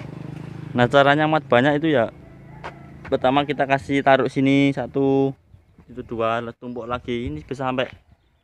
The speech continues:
eh, tinggi, tapi jangan overload ya. Eh, utamakan keselamatan kerja juga, guys.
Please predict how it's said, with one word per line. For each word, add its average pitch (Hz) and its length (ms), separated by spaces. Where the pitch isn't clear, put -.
eh, 123 160
tinggi, 131 420
tapi 131 160
jangan 110 320
overload 120 400
ya. 104 140
Eh, 107 320
utamakan 117 560
keselamatan 110 640
kerja 110 240
juga, 104 160
guys. 101 320